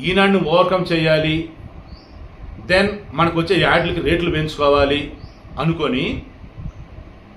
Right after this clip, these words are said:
నా అధికారాన్ని నా స్వార్థానికి ఏమాత్రం వాడని ప్రమాణ స్వీకారం చేసే ముఖ్యమంత్రిగా ఉన్నప్పుడు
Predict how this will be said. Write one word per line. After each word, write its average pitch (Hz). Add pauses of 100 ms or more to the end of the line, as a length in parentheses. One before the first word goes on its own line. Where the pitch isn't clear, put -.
(460)
నా 131
అధికారాన్ని 196
నా 180
స్వార్థానికి 170
ఏమాత్రం 175
వాడని 180
ప్రమాణ 151
స్వీకారం 147
చేసే 131
ముఖ్యమంత్రిగా 131
ఉన్నప్పుడు 117